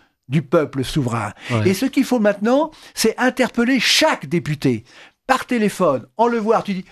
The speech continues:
Speaker 1: mon petit bonhomme, toi, tu vas décider la picouse pour me tuer, mais de quel droit ? Qui es-tu ? Et là, quand vous le regardez dans les yeux, comme le disait un certain Chirac,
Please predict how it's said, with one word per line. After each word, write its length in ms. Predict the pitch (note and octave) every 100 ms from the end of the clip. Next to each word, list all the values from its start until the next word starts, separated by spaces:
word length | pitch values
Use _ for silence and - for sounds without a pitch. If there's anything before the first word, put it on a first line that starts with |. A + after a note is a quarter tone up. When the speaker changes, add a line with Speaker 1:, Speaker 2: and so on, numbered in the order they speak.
| -
Speaker 1:
mon 140 | G3+ D4+
petit 220 | - C#4
bonhomme, 420 | C#4 A3 A#3+ D#4 G4+ - _ _ _ _ -
toi, 200 | B3 E4+ -
tu 100 | B3+
vas 140 | B3+
décider 720 | A#3+ B3+ - A#3 A#3+ D#4 F4
la 100 | C#4
picouse 640 | G#3+ A#3+ - C#4+ D#4 C#4+ C4
pour 120 | A#3
me 100 | A#3
tuer, 420 | G3+ A#3 C4 D#4 - G3
mais 140 | F3 A3+
de 100 | B3
quel 240 | - G#3
droit ? 320 | F3+ F#3 E3+
Qui 200 | - A3 A3
es-tu ? 360 | - E3+ D3+ - G#3+ A3 E3
Et 120 | E3
là, 120 | C4
quand 160 | - A#3+
vous 120 | A#3
le 100 | A3
regardez 360 | F3 F#3 F3
dans 120 | F3 E3+
les 220 | F3+ D#3
yeux, 100 | E3+
comme 200 | E3+ E3+
le 80 | F#3
disait 260 | E3+ E3
un 60 | F3+
certain 260 | E3 -
Chirac, 640 | E3+ - B2 C#3 F#3+ A#3